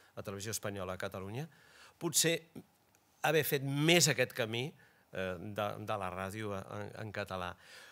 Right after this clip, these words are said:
Però molt satisfet, molt satisfet de tots aquells anys,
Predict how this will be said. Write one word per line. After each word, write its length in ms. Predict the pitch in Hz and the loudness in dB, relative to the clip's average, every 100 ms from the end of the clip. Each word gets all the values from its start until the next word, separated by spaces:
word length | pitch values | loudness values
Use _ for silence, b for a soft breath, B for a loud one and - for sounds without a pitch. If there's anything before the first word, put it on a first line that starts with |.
| B | B
Però 160 | - 156 | 4 6
molt 220 | 175 220 | 6 6
satisfet, 540 | 190 156 110 - 110 107 | 4 2 0 -2 -2 -4
molt 160 | 123 147 | -2 -2
satisfet 520 | 156 131 - 127 123 | -2 -4 -4 -4 -6
de 140 | 104 110 | -4 -4
tots 300 | - 175 170 | 2 2 4
aquells 380 | 151 123 101 110 | 4 2 -2 0
anys, 480 | 147 190 226 - | 2 2 -2 -6